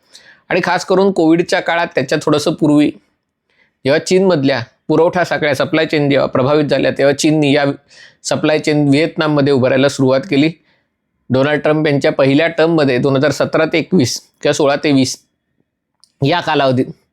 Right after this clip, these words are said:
जेव्हा अमेरिका आणि चीन यांच्यामध्ये व्यापारी युद्ध सुरू झालं, तेव्हा चीनने असं दाखवलं की बघा, आम्ही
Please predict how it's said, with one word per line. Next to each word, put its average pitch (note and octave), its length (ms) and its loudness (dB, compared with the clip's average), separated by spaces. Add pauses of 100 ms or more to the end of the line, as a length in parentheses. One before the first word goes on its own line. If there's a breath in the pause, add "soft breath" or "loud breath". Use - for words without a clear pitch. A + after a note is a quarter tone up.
(760 soft breath)
जेव्हा D#3 340 0 (140)
अमेरिका D#3 480 0
आणि D#3+ 320 -2
चीन E3 280 0
यांच्यामध्ये D3 500 0
व्यापारी D3 420 0
युद्ध C3 320 0 (1500)
सुरू G3 300 2
झालं, D3+ 320 0 (220)
तेव्हा D#3 180 0
चीनने F3+ 340 0
असं E3+ 220 0
दाखवलं E3 380 0
की F3+ 80 -2
बघा, D#3 260 0
आम्ही D#3+ 320 -4